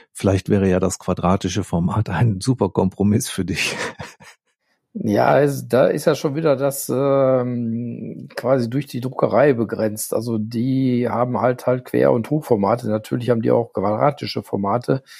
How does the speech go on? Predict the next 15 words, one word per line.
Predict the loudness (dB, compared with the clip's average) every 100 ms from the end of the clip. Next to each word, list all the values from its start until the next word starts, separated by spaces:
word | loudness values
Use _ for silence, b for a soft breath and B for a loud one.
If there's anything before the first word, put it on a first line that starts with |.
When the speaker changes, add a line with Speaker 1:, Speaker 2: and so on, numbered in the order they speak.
| B B B -4
Speaker 2:
Ähm, | 2 6 6 4 2 0 0
aber | 2 4 4 2 _ _ _ _ -12 -4
letztendlich, | -2 -2 -2 -2 0 0 0 -2 0
ähm, | 2 2 0 0 -2 -4 -6 -10 -16 -20 _ _ _ _ _ -20 _ _
ist | -4 -4 -4
halt | 2 2 0 -8 -14 -12
Quer- | -2 2 4 4
und | 0 -4
Hochformat | -4 -2 -2 2 2 2
ist | -2 -4
das | -4
gängigere, | -2 -2 0 2 4 4 2 0 B B B _
äh, | -2 2 2 2 0 -4
und | -6 -6
deswegen, | -4 -2 0 0 -2 -4